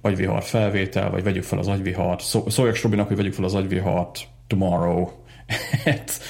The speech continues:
mit tudom én, ö, two P M, és hogy akkor ezt ő szépen kiparszolja, és ugyanígy a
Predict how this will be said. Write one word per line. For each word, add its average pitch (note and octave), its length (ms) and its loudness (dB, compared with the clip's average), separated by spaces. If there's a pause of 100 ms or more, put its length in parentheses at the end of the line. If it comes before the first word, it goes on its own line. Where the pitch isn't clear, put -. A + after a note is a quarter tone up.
(140)
mit A2 140 -4
tudom F#2 340 -2
én, F#2 300 -4 (540)
ö, - 260 -6
two A2+ 160 2
P A2+ 60 -4
M, A#2+ 360 0
és - 140 -4
hogy G2 100 -6
akkor - 420 -6 (240)
ezt - 240 -8
ő - 100 -6
szépen - 320 -6
kiparszolja, A#2 840 -2
és - 260 -4
ugyanígy F2+ 360 0
a F2+ 300 2